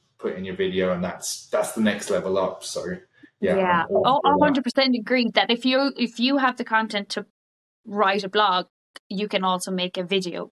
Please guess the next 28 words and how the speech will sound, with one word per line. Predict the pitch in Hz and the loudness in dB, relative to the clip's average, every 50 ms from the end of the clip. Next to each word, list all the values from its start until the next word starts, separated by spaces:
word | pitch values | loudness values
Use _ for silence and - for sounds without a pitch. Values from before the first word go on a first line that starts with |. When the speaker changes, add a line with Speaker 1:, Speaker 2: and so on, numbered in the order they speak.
| _ _ - | _ _ -8
Speaker 2:
about | 190 185 185 180 170 180 - | -6 -2 -2 -2 -2 -2 -4
it. | - - - - - - - - - - - _ | -6 -6 -8 -12 -14 -18 -20 -20 -20 -20 -4 _
And | - 202 190 180 180 180 180 185 180 - - _ | 0 2 4 4 2 2 0 -2 -4 -8 -14 _
s-, | - 247 - - - | -18 -18 -12 -10 -10
some, | 185 - 254 226 220 - - - - | -4 -2 0 -2 0 -4 -6 0 2
I | 214 208 214 220 220 | 2 4 4 2 0
think | - 254 233 208 | 0 -2 0 2
I'm | 202 208 208 214 | 2 2 2 2
more | 208 208 202 208 208 | 2 2 2 2 2
of | 202 196 | 2 0
a | 202 196 | 0 -2
reader. | 190 202 214 220 226 226 269 285 302 320 311 - _ _ - _ - _ _ - | 0 0 0 0 2 2 2 2 2 0 -2 -6 _ _ -20 _ -20 _ _ 0
I | - 208 202 196 | 0 0 0 0
prefer | 190 - 196 - 220 208 214 | -4 -8 -4 0 0 0 0
to | - 220 | 0 -2
read | 196 185 208 214 233 254 247 - | 0 0 0 0 0 0 -2 0
stuff, | - 302 302 302 - _ | 0 0 0 0 -2 _
but | - 214 | -6 -2
there's | 202 202 196 | -2 -2 0
a | 208 | 2
lot | 196 196 196 196 | 2 2 2 2
of | 202 196 | 0 -4
people | - 208 190 - 190 190 | -6 -8 -6 -6 -6 -4
who | 185 190 | -4 -4
prefer | 190 - - - 185 180 | -6 -6 -4 -2 -2 -2
to | 180 - 185 | -2 -2 -2
watch | 190 175 - - - - | -2 -2 -2 -4 -8 -10
stuff. | - - - - - 180 _ _ | -8 -6 -6 -8 -8 -10 _ _